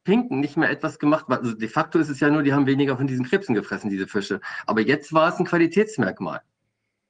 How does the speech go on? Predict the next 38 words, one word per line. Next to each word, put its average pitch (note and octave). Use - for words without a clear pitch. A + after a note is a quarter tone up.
Man A2+
hat -
also C3+
nur E3
durch F#3+
diese F3+
drei D3+
Worte F3
ein C#3
anderes F3+
Interpretationsangebot D3+
an, B2+
in B2+
die, B2+
in, B2
an B2
die, A2+
zum B2+
Kunden D3+
gebracht, E3
dass C3+
das C3
tiefrote D3
frisch -
und -
das C3
pinke E3
halt F3+
nicht G3+
mehr G2+
frisch -
ist. -
So, G#2+
das C#3
hat B2+
er G#2+
beispielsweise B2+
gemacht. D#3